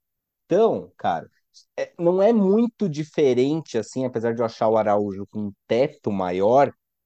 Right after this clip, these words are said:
você hoje jogar com o Rato ou Araújo numa ponta,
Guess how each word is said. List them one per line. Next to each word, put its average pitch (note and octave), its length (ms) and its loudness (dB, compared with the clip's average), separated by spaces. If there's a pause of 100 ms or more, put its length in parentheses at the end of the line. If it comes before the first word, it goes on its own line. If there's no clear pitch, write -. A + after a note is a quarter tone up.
(120)
você B2+ 320 -2
hoje B2 500 0
jogar A2+ 460 -2
com B2 100 -8
o A2+ 60 -4
Rato A#2 380 -2
ou A#2 80 0
Araújo G#2+ 520 -2
numa G2+ 220 -6
ponta, E2 280 -16